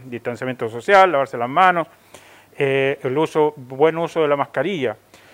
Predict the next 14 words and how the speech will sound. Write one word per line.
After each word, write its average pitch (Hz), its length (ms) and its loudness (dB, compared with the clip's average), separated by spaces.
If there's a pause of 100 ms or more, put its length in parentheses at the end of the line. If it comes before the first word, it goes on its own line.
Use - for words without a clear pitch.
(160)
Entonces, 180 720 0
depende 175 600 0
de 214 100 0
la 180 60 2
actitud 175 440 -4
de 208 140 -2
cada 220 420 4
uno 208 320 0
de 202 120 -2
nosotros. 170 580 -2 (720)
Eh, 135 640 0 (500)
todo 240 320 8
puede 170 1000 0
esperar, 156 560 4